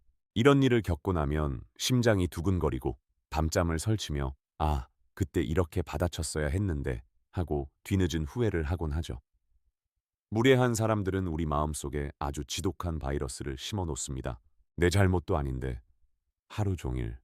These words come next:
기분을 망치고 소중한 사람들에게까지 그 화풀이를 하게 만들죠. 그런데 여러분, 한번 상상해 보세요.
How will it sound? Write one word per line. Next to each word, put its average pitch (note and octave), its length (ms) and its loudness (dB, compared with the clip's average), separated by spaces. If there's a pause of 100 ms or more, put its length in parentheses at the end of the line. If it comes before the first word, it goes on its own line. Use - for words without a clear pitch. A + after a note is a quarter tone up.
(580)
기분을 C2+ 360 -2
망치고 B1+ 540 -2 (960)
소중한 A2 440 2
사람들에게까지 D2 920 -2
그 C2 260 -6 (540)
화풀이를 C#2 640 -4
하게 D#2 240 -4
만들죠. B1 520 -6 (960)
그런데 D2 440 -2 (720)
여러분, C#2+ 360 0 (760)
한번 D#2+ 260 0
상상해 D#2+ 400 -2
보세요. B1 420 -8